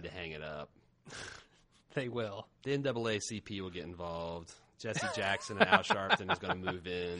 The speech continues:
Speaker 2: <laughs> What if they bring in another strong black woman? <laughs>
Speaker 1: The same
Speaker 2: To
Speaker 1: episode?
Speaker 2: replace her, yeah.
Speaker 1: C C H Pounder?
Speaker 2: <laughs> That'd be awesome,
Speaker 1: We need
Speaker 2: man.
Speaker 1: to get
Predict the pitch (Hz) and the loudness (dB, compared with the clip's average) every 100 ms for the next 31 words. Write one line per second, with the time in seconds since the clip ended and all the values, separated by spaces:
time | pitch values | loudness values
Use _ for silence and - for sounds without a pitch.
0 | 90 - 196 220 214 190 202 202 202 170 | -6 4 6 8 8 8 6 6 4 8
1 | 254 247 214 135 - - - 143 139 131 | 8 10 8 4 -6 -4 6 8 8 8
2 | 123 120 127 107 101 107 _ _ _ - | 6 6 0 -2 -4 -10 _ _ _ -2
3 | - - - - - - - - 254 - | 2 2 0 0 -2 -4 -8 6 8 10
4 | 240 269 135 - 135 185 139 147 202 208 | 10 8 6 6 6 8 8 8 8 6
5 | 214 135 120 160 156 117 185 185 185 - | 6 2 4 6 8 8 6 6 6 10
6 | 190 208 233 285 294 - - 254 - - | 12 12 12 12 8 2 8 8 10 8
7 | 233 - 226 185 151 - - - 175 170 | 6 8 10 12 8 4 -6 0 4 6
8 | 160 143 151 - 110 107 110 | 8 10 10 8 4 4 4